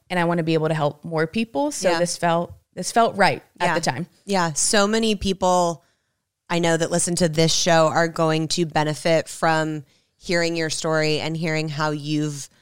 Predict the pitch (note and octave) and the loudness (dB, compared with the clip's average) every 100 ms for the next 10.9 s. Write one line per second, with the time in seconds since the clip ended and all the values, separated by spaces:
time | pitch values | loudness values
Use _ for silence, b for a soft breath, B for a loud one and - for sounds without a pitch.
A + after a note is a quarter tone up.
0 | _ _ _ E3+ D#3+ D#3 D3 D#3 D#3+ D#3 | _ _ _ -2 0 0 0 -2 -4 -4
1 | D3 - - D3+ D3+ E3 G3 - - E3+ | -6 -10 -4 -2 0 0 0 -4 -4 0
2 | D#3 D#3 - D#3+ D#3 - D3+ D3+ D3+ C#3+ | 0 -2 -4 -6 -8 -6 -6 -4 -6 -6
3 | D3 C#3 - - D3 D3+ - C#3+ C3+ C#3 | -6 -6 -8 -14 -10 -6 -4 -6 -6 -8
4 | - D3 C#3 C3 C3 - - - G#3+ - | -6 -6 -4 -4 -6 -8 -6 -4 -4 -6
5 | G#4 - - - - A#4 B4 A4+ - - | -6 -4 -2 -2 -2 0 0 -2 -10 -2
6 | F#4+ G4+ - _ _ - F#4+ F4 C#4+ F4 | 0 0 -8 _ _ 0 2 2 0 0
7 | E4 D4 D#4+ F#4 E4 A3 C#4+ E4 - G3+ | 2 4 4 4 2 2 2 2 4 4
8 | G#3 B3+ C#4 - D4+ C4 B3 - C4+ - | 4 0 2 4 4 4 4 2 2 4
9 | F4 F4+ - B3+ B3 B3 G3+ - D4+ E4 | 4 2 2 4 6 4 0 0 -2 0
10 | - A#3+ D#4 D#3 G#3+ A3+ A3 G#3 F3+ | 2 4 6 4 4 4 4 4 0